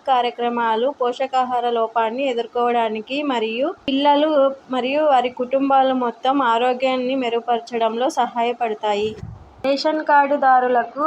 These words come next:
డిజిటల్ సాధికారత మరియు ఆర్థిక చేరికపై కూడా ప్రభుత్వం దృష్టి పెడుతుంది.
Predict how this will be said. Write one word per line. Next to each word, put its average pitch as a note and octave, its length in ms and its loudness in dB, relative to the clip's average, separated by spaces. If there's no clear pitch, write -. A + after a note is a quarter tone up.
డిజిటల్ C4+ 560 0
సాధికారత B3+ 880 2
మరియు B3 420 0
ఆర్థిక B3 520 2
చేరికపై A#3+ 720 -2
కూడా B3+ 280 0
ప్రభుత్వం B3 600 -2
దృష్టి A#3 340 -6
పెడుతుంది. A#3 640 -4